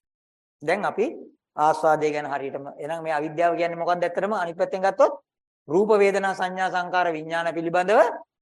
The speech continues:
ආස්වාදය ආදීනව නිස්සරණේ නොදන්න එකට කියනවා අවිද්‍යාව. ඒතකොට ඒක දැනගත්තොත්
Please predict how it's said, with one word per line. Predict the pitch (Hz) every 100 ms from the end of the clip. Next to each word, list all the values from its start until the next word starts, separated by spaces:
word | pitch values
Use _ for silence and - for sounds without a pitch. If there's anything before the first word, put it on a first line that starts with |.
| _ _ _
ආස්වාදය | 147 156 175 190 180 175 196
ආදීනව | 214 170 170 170 180 185 180
නිස්සරණේ | 175 151 185 180 185 151 135
නොදන්න | 143 156 226 269 269
එකට | 254 202 170
කියනවා | 156 202 254
අවිද්‍යාව. | 170 104 113 117 - _ _ _ _ _ _ _ -
ඒතකොට | 208
ඒක | 233 220
දැනගත්තොත් | 220 277 311 311 311